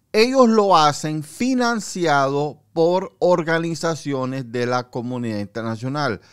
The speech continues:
Le voy a decir algo, ellos le encantaría, y escuchen esto bien, le encantaría, pero el sueño de ellos es que el presidente Bukele,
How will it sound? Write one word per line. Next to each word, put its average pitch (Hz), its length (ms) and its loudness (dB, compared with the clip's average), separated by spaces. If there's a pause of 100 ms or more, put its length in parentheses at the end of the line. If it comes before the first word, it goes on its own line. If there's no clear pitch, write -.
(220)
Le 131 120 -4
voy 170 160 0
a 311 80 2
decir 208 220 0
algo, 165 560 0
ellos 294 400 2
le 233 140 6
encantaría, 139 960 -4
y 120 100 0
escuchen 220 500 -8
esto 170 300 -6
bien, 143 400 -8 (160)
le 180 220 2
encantaría, 170 1080 0
pero 156 220 2
el 147 120 0
sueño 269 840 -4
de 143 320 -2
ellos 107 400 -6 (640)
es 233 440 2 (340)
que 175 140 2
el 165 100 0
presidente 170 540 -2
Bukele, 156 840 -2